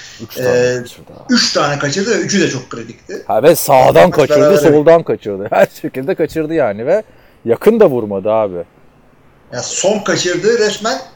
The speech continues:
Speaker 2: e, atsa çıkıyorlardı sağ-, sahadan.
Speaker 1: Yani
Speaker 2: Gerçi
Speaker 1: zaten
Speaker 2: atamayınca da çıktılar <laughs> ama.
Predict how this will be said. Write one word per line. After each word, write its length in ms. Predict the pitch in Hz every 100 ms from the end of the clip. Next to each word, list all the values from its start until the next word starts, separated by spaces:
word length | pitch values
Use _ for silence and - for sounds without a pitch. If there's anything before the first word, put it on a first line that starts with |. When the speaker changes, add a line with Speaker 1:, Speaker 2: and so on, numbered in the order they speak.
| 175
Speaker 2:
e, 340 | 165 165 160 160 -
atsa 340 | 214 - 269
çıkıyorlardı 580 | 262 196 233 190 139 131
sağ-, 300 | 131 127 123 - _
sahadan. 440 | - 131 120 113 - _ _ _ _ _ _ _ _ _ - -
Speaker 1:
Yani 160 | - 73 52 - - - - 127 -
Speaker 2:
Gerçi 220 | 113 110 147
Speaker 1:
zaten 100 | 143
Speaker 2:
atamayınca 480 | 165 170 170 180
da 100 | 156
çıktılar 540 | - - - 127 202 -
<laughs> 0 |
ama. 480 | 175 196 262 -